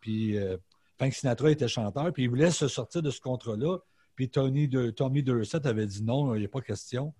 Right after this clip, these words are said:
Puis, euh, euh, Willie Moretti, qui était le, un peu le parrain de Frank Sinatra au niveau business,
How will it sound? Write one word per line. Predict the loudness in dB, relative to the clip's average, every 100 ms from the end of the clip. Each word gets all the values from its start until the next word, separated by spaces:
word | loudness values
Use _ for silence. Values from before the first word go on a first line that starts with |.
| _ _ _ _
Puis, | -10 -4 0 2
euh, | 2 0 0 0 -2 -6 -10 -14 -14 -18 -20 -20 _ _ _ -14
euh, | -12 -10 -6 0
Willie | 4 6 8 8
Moretti, | 6 6 4 0 -2 -2
qui | 0
était | 2 2
le, | 4 2 2
un |
peu | 2 4
le | 6 4 -2 -12 _
parrain | 0 2 2 2 2
de | 2 -2
Frank | -2 -6
Sinatra | -4 -4 -4 0
au | 2
niveau | 2 0 -2
business, | -2 -4 -4 -6 -6 -16 -20